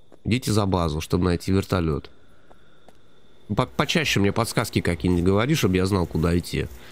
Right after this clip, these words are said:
Я могу присесть и прострельнуться через это место. Серьёзно? Да ладно. Обалдеть. Чё, да? Можно так было? Тут, блядь, это чё такое? Тихо, тихо, тихо.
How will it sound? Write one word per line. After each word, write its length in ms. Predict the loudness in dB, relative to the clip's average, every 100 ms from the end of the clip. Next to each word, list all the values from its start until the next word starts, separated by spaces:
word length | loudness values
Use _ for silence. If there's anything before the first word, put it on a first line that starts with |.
| -20 -20 -2
Я 120 | 0
могу 260 | 2 2 2
присесть 520 | 2 2 2 2 2
и 60 | 2
прострельнуться 720 | 2 2 2 4 4 2 0
через 300 | 2 2 2
это 200 | 2 2
место. 440 | 4 4 2 -2
Серьёзно? 1000 | 0 2 4 4 6 4 2 4 4 4
Да 240 | 2 2 2
ладно. 720 | 4 4 2 2 2 2 0
Обалдеть. 880 | 0 0 2 2 0 2 0 0 -8 -2 2 4 4 2 -2 -4 -4 -6 -6 -8 -12 -14 -18 -20 -6
Чё, 200 | 0 2
да? 280 | 2 2 0
Можно 340 | 0 2 2
так 180 | 2 2
было? 360 | 2 2 -2 -4 -14 -10 -8 -6 -8 -10 -8 -8 -8 -8 -10 -4 -2 4 4 4 4 6
Тут, 100 | 6
блядь, 340 | 4 2 2 0
это 160 | 0
чё 160 | 0 -2
такое? 280 | -4 -4 -6
Тихо, 220 | -6 -12
тихо, 140 | -16 -6 -4
тихо. 220 | 0